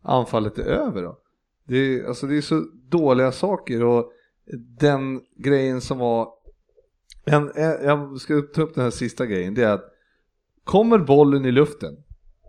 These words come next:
och jag ska gå upp och nicka, så kommer det någon bakom. Så även om jag nickar bollen då och sen springer jag och kör huvudet rakt in i hans bakhuvud,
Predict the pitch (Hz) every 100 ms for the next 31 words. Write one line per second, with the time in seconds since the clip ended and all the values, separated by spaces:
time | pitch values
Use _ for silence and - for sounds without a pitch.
0 | - - - _ - 131 147 170 165 151
1 | 135 - 110 113 - - 98 - _ _
2 | _ _ _ _ _ _ _ _ 151 151
3 | 175 202 214 190 175 131 110 104 147 117
4 | - - 175 131 95 - _ 131 - 143
5 | 135 180 254 190 135 170 - - 214 127
6 | 101 95 85 98 - _ _ _ - 123
7 | 170 190 202 208 196 170 139 127 131 -
8 | 147 131 170 156 147 170 120 185 226 175
9 | - 139 139 117 113 98 117 113 - 185
10 | 82